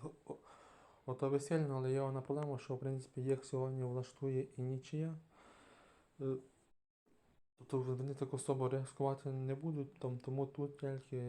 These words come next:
якщо, е, Астон Вілла буде програвати, то при такій умові, тому що якщо вони вже програють, то, е, в них буде, ну, шістдесят вісім очок.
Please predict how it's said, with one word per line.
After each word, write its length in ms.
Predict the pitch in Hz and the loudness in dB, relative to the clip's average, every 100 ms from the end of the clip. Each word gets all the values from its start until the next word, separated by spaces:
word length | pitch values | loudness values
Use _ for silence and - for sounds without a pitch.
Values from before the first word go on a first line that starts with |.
| 120 120 | -2 -4
якщо, 680 | 120 - 135 131 127 123 127 | -6 -4 2 2 2 0 -4
е, 200 | 127 120 | -8 -6
Астон 280 | 110 127 123 | -4 -2 2
Вілла 360 | 131 127 123 | 2 2 -2
буде 300 | 120 120 120 | -2 -4 -4
програвати, 720 | 117 123 123 127 135 143 143 | -4 -2 0 0 0 0 -6
то 260 | 117 123 117 - - | -8 -4 -6 -8 -10
при 360 | 127 123 131 131 | -6 -4 -6 -6
такій 380 | 127 123 123 127 | -8 -6 -2 -2
умові, 320 | 120 120 117 113 | 0 0 -2 -4
тому 160 | 120 117 | -6 -6
що 180 | - | -6
якщо 380 | 117 123 120 - | -6 -6 -6 -4
вони 140 | 131 127 | -2 -2
вже 180 | 123 | -2
програють, 540 | 120 131 135 156 147 135 | -2 -2 0 0 -2 -4
то, 240 | 123 120 - - - - - - - | -6 -6 -10 -18 -20 -20 -20 -20 -10
е, 40 | 123 120 117 117 | -6 -2 -2 0
в 220 | 117 117 | -2 -2
них 220 | 127 120 | -2 -4
буде, 340 | 117 123 120 113 - - - | -2 -2 -2 -4 -12 -20 -8
ну, 160 | 160 135 - - | -4 -4 -6 -14
шістдесят 600 | - - - 131 135 131 131 131 - - - - - | -12 -10 -10 -4 -2 -2 -4 -4 -6 -18 -20 -10 -2
вісім 300 | 127 - 135 | -2 0 -2
очок. 500 | 139 - 170 165 | -2 0 0 0